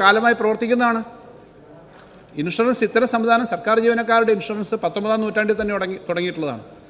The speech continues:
പല പദ്ധതികളും. ആ പദ്ധതിയുടെ തുടർച്ചയായിട്ടാണ് ഏറ്റവും guarantee ഉള്ള സംഗതിയാണ് ഇതിൻ്റെ പണം എടുത്ത് വേറൊരു കാര്യത്തിന് എങ്ങനെ ചെലവഴിക്കാൻ പറ്റുക? അങ്ങനെ പണമെടുത്ത് ചെലവഴിക്കുന്നില്ല. നമ്മുടെ ഇൻഷുറൻസിനെ സംബന്ധിച്ച് വളരെ നല്ല പദ്ധതികൾ ധാരാളമുണ്ട്. സാർ, നമുക്ക്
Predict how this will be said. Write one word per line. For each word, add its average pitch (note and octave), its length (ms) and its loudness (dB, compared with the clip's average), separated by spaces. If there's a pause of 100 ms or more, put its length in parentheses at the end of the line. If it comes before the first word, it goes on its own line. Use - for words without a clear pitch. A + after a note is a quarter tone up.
(680)
പല G3 200 6
പദ്ധതികളും. E3 360 -2 (580)
ആ G#3+ 40 4 (100)
പദ്ധതിയുടെ B3 400 4
തുടർച്ചയായിട്ടാണ് A3 480 2
ഏറ്റവും G#3+ 240 -2
guarantee G#3+ 380 4
ഉള്ള A3+ 200 4
സംഗതിയാണ് G3 400 -4 (180)
ഇതിൻ്റെ B3 260 2 (100)
പണം F#3+ 220 -2 (340)
എടുത്ത് F#3 280 -4
വേറൊരു G#3+ 340 0
കാര്യത്തിന് G3+ 320 -2
എങ്ങനെ G3 220 -2
ചെലവഴിക്കാൻ G3 440 -2
പറ്റുക? F#3 200 -6 (1300)
അങ്ങനെ C4 320 0
പണമെടുത്ത് B3+ 420 2
ചെലവഴിക്കുന്നില്ല. A#3 600 4 (140)
നമ്മുടെ G#3+ 320 2
ഇൻഷുറൻസിനെ A3 540 -4
സംബന്ധിച്ച് G#3 340 -4 (180)
വളരെ G3 260 2 (720)
നല്ല F3 160 0 (100)
പദ്ധതികൾ G#3 280 2 (100)
ധാരാളമുണ്ട്. F#3+ 480 0 (100)
സാർ, G#3+ 120 -2 (120)
നമുക്ക് A#3 260 2